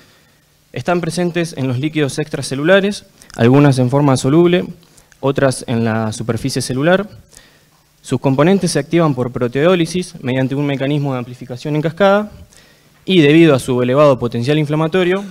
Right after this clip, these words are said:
está estrictamente regulado. Se puede activar por tres vías distintas. Vamos a ver un poco esas vías.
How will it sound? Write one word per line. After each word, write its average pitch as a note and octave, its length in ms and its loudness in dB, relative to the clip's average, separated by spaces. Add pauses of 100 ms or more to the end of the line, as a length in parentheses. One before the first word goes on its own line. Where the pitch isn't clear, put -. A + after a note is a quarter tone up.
(140)
está C#3 300 -2
estrictamente C#3+ 680 -6
regulado. A2+ 420 -6 (800)
Se - 180 -10
puede D3+ 160 2
activar E3 440 2 (300)
por A#2+ 180 -4
tres C#3+ 180 -2
vías C#3+ 180 2
distintas. F3+ 560 2 (400)
Vamos C3+ 300 -2
a C3+ 40 0
ver D3 220 -2 (600)
un C3 120 -2
poco C#3+ 220 2
esas B2+ 180 -2
vías. G#2+ 340 -6